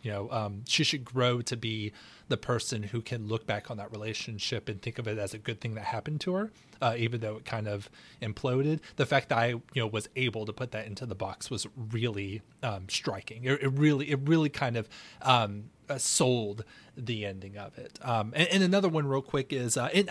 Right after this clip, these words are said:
and this is an example of, like, I knew exactly what was gonna happen as soon as I saw the puzzle,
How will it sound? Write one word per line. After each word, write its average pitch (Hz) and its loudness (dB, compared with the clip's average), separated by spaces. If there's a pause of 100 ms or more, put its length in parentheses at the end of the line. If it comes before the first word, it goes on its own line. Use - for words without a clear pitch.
(120)
and 190 4
this 233 2
is 190 2
an 147 0
example 135 -2
of, 117 -4
like, 117 2
I 151 2
knew 139 4
exactly 123 0
what 117 -4
was 117 -6
gonna 123 -2
happen 113 -4
as 117 -2
soon 123 0
as 117 0
I 110 -2
saw 113 -4
the 101 -8
puzzle, 131 -2